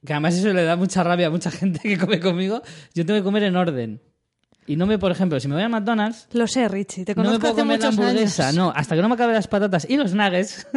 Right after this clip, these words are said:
Speaker 1: <laughs> no puedo empezar la hamburguesa. Y si todo el mundo me dice, "¡Pero que se te va a enfriar!", yo, "Me da igual". <laughs> Tiene que ser en un orden establecido.
Speaker 2: Si fueras así de metódico para todo en tu vida,
Speaker 1: Ya.
Speaker 2: otro gallo cantaría,
Speaker 1: Desde
Speaker 2: amigo.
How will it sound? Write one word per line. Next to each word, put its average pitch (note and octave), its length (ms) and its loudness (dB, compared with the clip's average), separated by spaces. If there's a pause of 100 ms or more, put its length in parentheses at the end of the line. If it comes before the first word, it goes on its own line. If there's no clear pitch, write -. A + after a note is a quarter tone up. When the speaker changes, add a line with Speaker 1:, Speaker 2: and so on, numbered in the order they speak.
(160)
Speaker 1:
<laughs> - 260 -20
no G3+ 240 0
puedo A3 180 2
empezar E3+ 300 0
la D3 80 0
hamburguesa. A#2 540 -6 (760)
Y D3+ 80 -8
si D3+ 100 -4
todo F3+ 120 2
el F3 60 2
mundo E3+ 120 2
me D3+ 60 0
dice, C#3+ 120 -8 (120)
"¡Pero G#3+ 100 0
que F4 80 -2
se G#3 60 -4
te D4+ 60 0
va A#4+ 60 2
a D5 40 2
enfriar!", C5 420 0
yo, E3 80 -4
"Me E3+ 100 0
da E3+ 60 2
igual". D4 280 0 (340)
<laughs> - 840 -10
Tiene G#3 140 -2
que A3+ 60 -4
ser B3 140 -2
en A#3+ 100 0
un A#3+ 100 2
orden B3+ 260 2
establecido. F#3+ 520 0
Speaker 2:
Si A#3 140 0
fueras C#4 360 0
así C4+ 180 -4
de B3+ 80 0
metódico A3+ 460 -2
para G#3 200 -6
todo A#3+ 180 2
en A3 100 0
tu G#3 120 0
vida, A3+ 240 2
Speaker 1:
Ya. A#3 120 2
Speaker 2:
otro A3 220 0
gallo A3 240 2
cantaría, F#3 500 0
Speaker 1:
Desde F#3+ 260 2
Speaker 2:
amigo. - 40 2